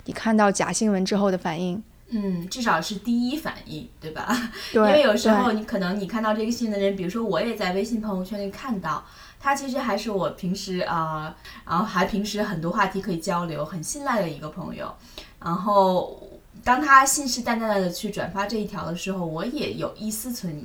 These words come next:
Speaker 2: 疑啊。但事实最后证明，这个就是 Facebook 上转发量第二高的新闻，就维基解密证实希拉里出售武器给isis，这是重磅炸弹突发新闻。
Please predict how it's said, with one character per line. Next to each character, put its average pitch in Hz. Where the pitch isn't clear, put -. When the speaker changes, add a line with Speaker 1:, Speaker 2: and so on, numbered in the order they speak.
Speaker 2:
疑 95
啊。 -
但 254
事 254
实 214
最 226
后 220
证 202
明， 151
这 240
个 -
就 196
是 185
Facebook 202
上 175
转 160
发 190
量 185
第 233
二 202
高 151
的 -
新 165
闻， 147
就 165
维 165
基 170
解 165
密 151
证 175
实 170
希 170
拉 165
里 151
出 190
售 175
武 -
器 -
给 -
isis， -
这 202
是 165
重 190
磅 165
炸 156
弹 160
突 196
发 190
新 190
闻。 147